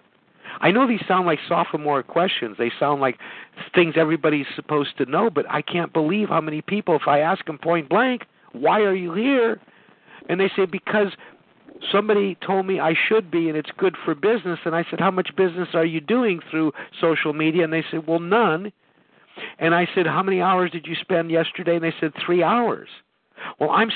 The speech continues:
sorry, folks. I can't spend three hours if I have a job to do, if I have a need to earn income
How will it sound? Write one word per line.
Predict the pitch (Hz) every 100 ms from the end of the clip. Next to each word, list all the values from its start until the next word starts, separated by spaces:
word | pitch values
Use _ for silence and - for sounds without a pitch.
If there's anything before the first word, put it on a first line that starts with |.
| -
sorry, | 208 202 - -
folks. | 113 92 -
I | - 131 208
can't | - 175 180 156 -
spend | - 156 147 139 -
three | 147 147 143
hours | 127 147 143 82 85 110
if | 110 95
I | 113 143
have | 165 135
a | 123 - -
job | 101 107 151 175 -
to | 127
do, | 95 92 98 - - - -
if | 117
I | 117 151
have | 151 135
a | 117
need | 120 139 170 180 -
to | -
earn | 139 135 139
income | - 147 160 - - - 123